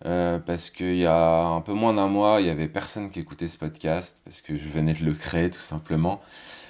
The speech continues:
Et aujourd'hui, vous êtes déjà plus de mille à, à l'avoir écouté, donc merci beaucoup. Euh,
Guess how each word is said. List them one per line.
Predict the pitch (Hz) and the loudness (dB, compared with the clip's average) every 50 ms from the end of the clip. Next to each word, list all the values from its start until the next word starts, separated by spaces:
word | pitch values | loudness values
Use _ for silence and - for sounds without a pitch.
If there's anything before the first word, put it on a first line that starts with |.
| - _ - | -20 _ -4
Et | 87 92 | -2 0
aujourd'hui, | 92 90 80 90 90 87 95 110 107 | 0 2 2 2 2 2 2 0 0
vous | 101 90 85 | 0 0 0
êtes | 82 78 | 0 2
déjà | 78 87 82 82 90 85 | 2 2 2 2 0 -2
plus | - - - 82 | -2 -6 -6 -2
de | 82 | 0
mille | 87 87 90 90 92 92 87 | 0 2 2 2 2 2 2
à, | 80 76 71 69 67 64 | 2 2 0 -2 -4 -6
à | - - - 76 | -8 -8 -6 -4
l'avoir | 80 82 85 80 82 90 90 90 | -2 -2 -2 0 0 0 0 0
écouté, | 87 80 - 82 78 - 92 98 98 | -2 -4 -8 -6 -4 0 2 2 2
donc | 87 85 82 80 78 | 2 0 -2 -2 -2
merci | 85 87 90 92 - - - - 110 | -2 -2 -2 -2 -4 -6 -6 -6 -4
beaucoup. | 98 95 85 - - 98 107 147 - - _ - - - - - - - _ _ - | -4 -4 -4 -4 -4 -6 -6 -6 -10 -20 _ -20 -20 -18 -18 -18 -20 -20 _ _ -4
Euh, | - 87 87 87 87 87 87 87 87 87 87 87 87 87 87 85 85 82 | -2 2 2 4 6 6 4 4 4 2 0 0 0 0 0 0 -2 -2